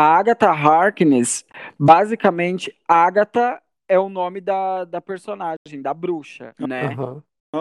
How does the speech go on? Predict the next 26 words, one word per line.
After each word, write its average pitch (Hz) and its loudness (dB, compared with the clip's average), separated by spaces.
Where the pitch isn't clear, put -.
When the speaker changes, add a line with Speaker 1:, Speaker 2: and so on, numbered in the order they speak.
Speaker 1:
Da 143 0
personagem 160 0
dos 156 -4
quadrinhos. 151 0
E 165 2
o 180 2
Harkness 180 -2
é 202 -4
uma 185 -6
mistura 185 -8
de 170 -14
duas 185 -6
coisas, 175 -8
de, 160 -12
de 160 -16
duas 175 -2
coisas 165 -2
aí 151 2
que, 185 -8
que - -2
eu 170 0
não 170 -6
vou 165 -6
saber 165 -4
explicar 165 0
aqui 156 -6